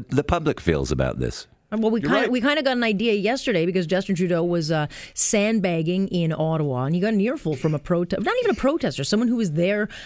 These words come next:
Speaker 2: uh, waiting to get sandbags to help, uh, a neighbor's home from being, uh, flooded. Now, I get it. Politicians go to crisis. That's fine. Um, prime ministers don't really,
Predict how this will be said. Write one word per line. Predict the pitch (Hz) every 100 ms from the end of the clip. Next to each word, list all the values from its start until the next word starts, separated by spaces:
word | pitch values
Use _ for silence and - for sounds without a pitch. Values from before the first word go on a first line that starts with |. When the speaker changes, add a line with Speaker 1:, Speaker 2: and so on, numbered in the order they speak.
| -
Speaker 2:
uh, | 170 156
waiting | 160 180 220 214 156 160
to | 175
get | 165 160
sandbags | - 180 196 202 151 135 -
to | 170
help, | 170 170 -
uh, | 151 -
a |
neighbor's | 156 165 165 160 -
home | 185 180
from | 160 160
being, | 156 156 151 147 - - -
uh, | 165
flooded. | - 240 - 156
Now, | 175 175
I | 214
get | 226 240 127
it. | - - _ _
Politicians | - 165 202 220 233 220 254 254 - - 180
go | 170 160 151 185 196 - _ _ _
to | - 208
crisis. | - 254 294 - 87 - _ _ _ 160
That's | 156 202 226 -
fine. | 240 254 254 120 - - _ _ _ 165
Um, | 165 160 - -
prime | 202 214
ministers | 233 269 277
don't | 220 226 220
really, | 226 208 208